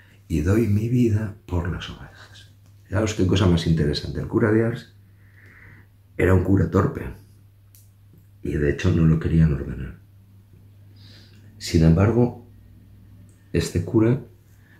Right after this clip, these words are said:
eh, movilizó a toda Francia en su tiempo, con deseos de santidad, de arrepentimiento,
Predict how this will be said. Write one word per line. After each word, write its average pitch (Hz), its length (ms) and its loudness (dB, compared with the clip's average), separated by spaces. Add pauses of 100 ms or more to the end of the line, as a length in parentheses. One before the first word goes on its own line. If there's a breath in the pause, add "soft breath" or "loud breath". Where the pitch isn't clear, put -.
(140 soft breath)
eh, 73 400 -4
movilizó 78 580 0
a 104 60 -4
toda 87 220 -6
Francia 82 560 -6 (1200)
en 71 80 -10
su - 200 -10
tiempo, 98 360 -4 (1200 soft breath)
con 76 160 -4
deseos 82 380 -2
de 98 100 -4
santidad, 73 580 -4
de - 160 -14
arrepentimiento, 78 800 -4